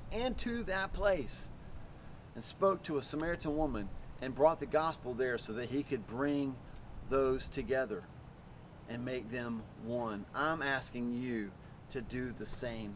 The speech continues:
thing. Now listen, we're gonna take a minute and, and the team's gonna come back out and they're gonna lead you in this song. It's one of my favorite songs. It's, it's called "I Exalt You." Um, and, and so I want you to know this, that when we live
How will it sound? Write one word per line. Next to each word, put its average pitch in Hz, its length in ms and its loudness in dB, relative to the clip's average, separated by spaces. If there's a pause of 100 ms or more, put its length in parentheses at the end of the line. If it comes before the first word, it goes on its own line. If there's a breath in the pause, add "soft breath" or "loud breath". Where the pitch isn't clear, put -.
(160)
thing. 107 320 -2
Now 113 120 2
listen, 131 340 2
we're 156 140 2
gonna 143 260 0 (400 loud breath)
take 151 200 6
a 147 60 4
minute 143 340 4
and, 117 280 -2 (220)
and 123 220 -4
the 113 100 -2 (240)
team's 147 260 4
gonna 131 160 0
come 131 160 -2
back 127 240 4
out 127 140 4
and 127 80 -4
they're 127 80 2
gonna 123 180 0
lead 123 180 -2
you 117 100 -2
in 117 60 0
this 113 140 -2
song. 120 280 0
It's 110 120 -4
one 135 100 2
of 131 60 2
my 120 80 2
favorite 120 300 -2
songs. 117 260 0
It's, - 280 -4
it's 110 120 -6
called 123 240 6
"I 123 200 4
Exalt 120 400 8
You." 110 180 0 (360 loud breath)
Um, 110 280 8 (500 loud breath)
and, 135 160 4
and 139 220 6
so 151 260 12
I 147 160 8
want 180 240 6
you 156 80 6
to 143 60 8
know 143 180 10
this, 123 480 8 (880)
that 165 160 4
when 143 300 6
we 185 200 6
live 196 640 8